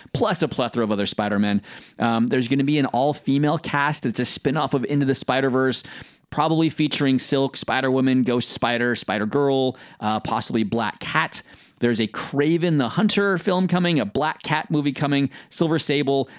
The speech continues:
Night Watch, uh, Silk, who is a great character if you've read the comic books. So they've got this just slate, this amazing slate, and it all could lead up to this massive live-action Spider-Man Into the Spider-Verse movie.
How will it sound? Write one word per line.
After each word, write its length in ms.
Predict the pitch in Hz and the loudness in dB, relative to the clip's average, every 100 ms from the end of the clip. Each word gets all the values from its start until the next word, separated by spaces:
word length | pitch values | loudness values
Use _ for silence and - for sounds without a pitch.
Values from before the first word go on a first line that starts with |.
| - | -4
Night 240 | 123 143 | -2 0
Watch, 380 | 135 135 131 - - - | 0 0 -2 -6 -10 -4
uh, 200 | 120 110 | -2 0
Silk, 420 | - - 147 147 | 0 0 0 0
who 240 | 135 135 | 0 2
is 100 | 135 | 2
a 60 | 120 | 0
great 300 | 110 131 123 | 0 0 0
character 320 | 135 131 127 | 0 -2 0
if 100 | 127 | -2
you've 140 | 120 120 | 0 0
read 100 | 107 | -2
the 80 | |
comic 340 | 107 131 135 127 | -2 0 0 2
books. 280 | 131 123 - - | 0 0 -6 -10
So 160 | - 180 | 0 2
they've 160 | 165 156 | 2 2
got 180 | 196 214 | 0 0
this 180 | 165 | 0
just 160 | 156 - | 0 -2
slate, 380 | - 156 233 - | 0 0 0 -2
this 120 | 120 | -2
amazing 400 | 135 165 214 185 | 0 2 2 2
slate, 220 | 156 147 | 2 0
and 40 | 139 | 2
it 60 | |
all 140 | 139 185 | 0 0
could 160 | 139 | 0
lead 160 | 147 160 | 2 2
up 100 | 170 | 0
to 60 | |
this 180 | 131 131 | 0 2
massive 560 | 127 131 165 - 131 120 - - - | 2 2 0 2 0 0 -8 -20 -4
live-action 840 | 135 139 131 139 190 - 123 101 | 0 0 2 0 0 0 0 0
Spider-Man 540 | - 131 120 117 101 | 0 0 2 2 0
Into 180 | 98 110 | 0 -2
the 80 | 113 | -2
Spider-Verse 500 | - 117 104 92 92 | 0 0 0 -2 -2
movie. 280 | 107 76 | -2 -2